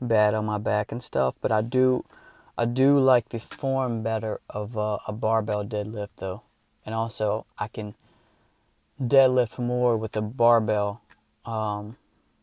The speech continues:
but it's because it's not an isolated motion like it is with dumbbells. And also you teach, you, you also have a good balancing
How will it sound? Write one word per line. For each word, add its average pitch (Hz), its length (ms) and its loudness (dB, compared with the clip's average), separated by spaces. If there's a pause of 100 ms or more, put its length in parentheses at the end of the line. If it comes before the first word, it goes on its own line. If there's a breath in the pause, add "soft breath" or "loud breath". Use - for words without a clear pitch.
(680)
but 156 300 8
it's 127 180 -4
because 123 340 -4
it's 113 120 -6
not 117 140 -2
an - 120 -6
isolated 107 540 -6
motion 123 380 -6
like 101 160 -12
it 104 60 -8
is 104 160 -10
with 101 100 -14
dumbbells. - 520 -10 (960 soft breath)
And 123 100 -8
also 123 280 -2
you 110 140 -2
teach, - 360 -8
you, 120 260 -8
you 117 200 -4
also 113 240 -4
have 107 160 -6
a 101 40 -8
good 110 320 -6
balancing 110 720 -8